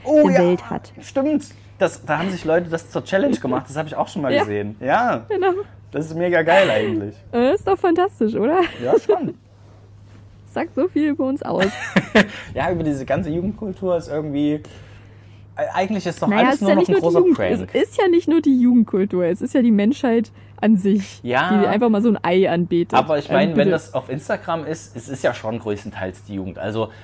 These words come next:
Speaker 1: m, w-, wir sind wahrscheinlich noch die Ältesten irgendwie, die da eine Generation bilden und dann alles, was danach kommt, ähm, ja, die sind auch auf TikTok unterwegs, aber ansonsten, ich glaub, das,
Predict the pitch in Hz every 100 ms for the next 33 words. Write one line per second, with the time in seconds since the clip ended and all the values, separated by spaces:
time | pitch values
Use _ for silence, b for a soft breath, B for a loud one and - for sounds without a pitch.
0 | B - 131 135 135 123 101 120 156 123
1 | 143 202 214 196 175 190 147 120 151 156
2 | 156 143 - 101 165 180 - 151 147 160
3 | 165 175 160 147 139 127 135 123 120 139
4 | 127 127 117 110 107 - 131 - 131 120
5 | 110 110 131 - - 147 151 147 B B
6 | B B - 120 113 110 101 101 - 101
7 | 123 117 87 - 156 - 147 127 117 113
8 | 123 123 98 98 101 127 - 123 110 151
9 | 180 - - - - - 147 143